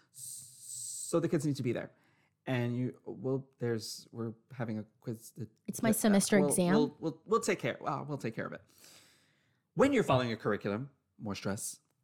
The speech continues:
Speaker 1: Getting different versions of the same thing. By this, I mean, "Hey, Miss S,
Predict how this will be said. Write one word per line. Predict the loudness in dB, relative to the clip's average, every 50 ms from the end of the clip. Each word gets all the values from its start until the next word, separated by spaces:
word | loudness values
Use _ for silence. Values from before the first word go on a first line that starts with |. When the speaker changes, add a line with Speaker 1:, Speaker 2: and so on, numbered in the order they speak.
| _ _ _ _ _ _ _ _ _ _ _ _ _ _ _ _ _ _ _ _ _ _
Speaker 1:
Getting | 4 6 6 6 6 4 2 0 -2 -4 -8 _ -12
different | 0 2 4 4 4 4 2 0 2 2
versions | 4 4 4 4 2 0 -2 -2 -2 -4 -6
of | -4 -4 -4 -2
the | -2 -6
same | -2 0 0 0 0 -2
thing. | -4 -8 -8 -8 -8 -10 -14 _ _ _ _ _ _ _ _ _ _ _ _ _ _ _ _ _
By | 0 0 0 0
this, | 0 0 0 0 -2 -2 -2
I | -2 0 -2 -2
mean, | -4 -4 -4 -4 -4 -4 -6 -8 -10 -14 _ _ _ _ _ _ _ _ _ _ _ _ _ _ _ _ _ _ _ _ _ -20 -20 -12 -6
"Hey, | -4 -2
Miss | -2 0 2
S, | 2 2 2 0 -4 -8